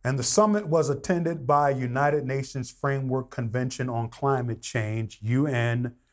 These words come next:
F C C C, a treaty that came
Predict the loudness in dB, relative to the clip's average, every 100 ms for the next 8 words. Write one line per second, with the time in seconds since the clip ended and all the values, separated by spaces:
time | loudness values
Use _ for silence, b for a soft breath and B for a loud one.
0 | b b 2 4 4 0 -2 -2 0 0
1 | -2 -2 -2 -2 0 0 2 0 -4 -12
2 | _ _ _ _ -14 _ _ _ _ _
3 | -20 _ _ _ _ _ _ _ -20 _
4 | _ _ _ _ B B -2 0 2 4
5 | 4 4 2 2 0 0 2 4 2